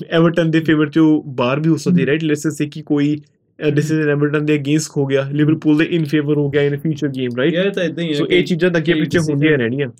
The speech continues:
Speaker 2: ਕਈ ਡਿਸੀਜਨ ਤੁਸੀਂ ਉਸ ਗੇਮ ਨੂੰ ਲੈ ਕੇ ਬਾਕੀ ਆਪਣੀ ਡਿਸੀਜਨ, ਆਪਣੀ ਸੀਜ਼ਨ ਨਹੀਂ ਡਿਫਾਈਨ ਕਰ ਸਕਦੇ। ਅਮ, ਪਰ ਯਾ, ਠੀਕ, ਅ, ਟੂ ਟੂ, I think, ਫੇਅਰ ਰਿਜ਼ਲਟ ਸੀਗਾ। ਪਹਿਲਾ ਹਾਫ ਕਾਫੀ ਹੱਦ ਤੱਕ ਲਿਵਰਪੂਲ ਦੇ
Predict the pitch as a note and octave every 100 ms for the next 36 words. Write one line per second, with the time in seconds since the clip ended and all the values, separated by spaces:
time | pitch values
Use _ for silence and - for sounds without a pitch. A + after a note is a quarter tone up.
0 | - D3 C#3+ C3+ D3 D3+ C#3+ D3 C#3+ D3+
1 | C#3+ C#3+ D3 C#3+ C3 - D3 C#3 C3+ C3+
2 | C3+ B2+ B2 B2 C3+ B2+ A#2+ A#2 B2+ C3
3 | C3 B2+ B2+ A#2 A#2+ B2+ C#3 C3 C#3 -
4 | C3+ C3 C3+ C#3 C3+ A#2+ A#2+ B2+ A#2+ B2
5 | A#2+ B2 B2 C#3+ _ _ _ _ - B2
6 | B2 A#2+ A#2 _ C3+ C3+ C#3 D3 C#3+ D3
7 | C#3 C#3+ C3+ C3 B2 - D3 D3 C#3+ C3+
8 | C3 C#3 C3 - _ _ _ - D3 C#3+
9 | C#3+ C3+ C3+ D3+ C#3+ C#3 - _ _ C3+
10 | C#3+ C#3 C#3+ C3+ A#2+ - B2 - _ _
11 | - C3+ C#3+ C#3+ C#3 - C3+ C3 C#3 C3
12 | C#3+ D3 D3+ D3 B2+ C#3+ C#3 B2+